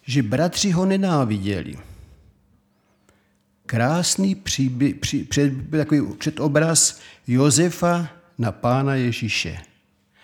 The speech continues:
Otec ho miloval a bratři ho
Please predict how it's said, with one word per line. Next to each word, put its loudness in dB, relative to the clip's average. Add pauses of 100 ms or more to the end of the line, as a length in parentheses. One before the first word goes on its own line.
(640)
Otec 2 (180)
ho 2
miloval 0 (400)
a -4
bratři -2
ho 0